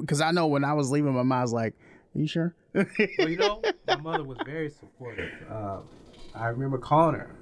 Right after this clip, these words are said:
Speaker 2: um, when I, uh, well, actually, when that day happened, actually, uh, after waiting tables, uh, I, uh, came home. I said, "Mom, you won't believe what just happened." She said, "What?" I said, "Mister Becker just invited me to go to California." And she said,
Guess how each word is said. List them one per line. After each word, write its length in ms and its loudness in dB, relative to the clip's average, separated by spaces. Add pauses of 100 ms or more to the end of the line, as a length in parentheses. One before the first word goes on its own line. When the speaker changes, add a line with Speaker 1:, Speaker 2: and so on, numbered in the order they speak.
Speaker 2:
um, 400 -12
when 100 -12
I, 1000 -18
uh, 240 -10 (260)
well, 140 -2
actually, 280 -2
when 100 -6
that 180 -6
day 120 -4
happened, 420 -4
actually, 360 -8
uh, 280 -6 (100)
after 180 -10
waiting 300 -8
tables, 480 -6
uh, 260 -18 (880)
I, 360 -12
uh, 120 -14 (440)
came 200 0
home. 160 -4
I 60 -4
said, 180 -10
"Mom, 220 -6
you 60 -4
won't 160 -4
believe 280 -2
what 100 -8
just 180 -10
happened." 480 -6
She 80 -12
said, 200 -14
"What?" 260 -8 (560)
I 40 -18
said, 280 -14 (460)
"Mister 240 -8
Becker 300 -4
just 260 -6
invited 400 -6
me 100 -4
to 60 -6
go 180 -4
to 60 -6
California." 760 -8 (580)
And 100 -10
she 140 -14
said, 340 -8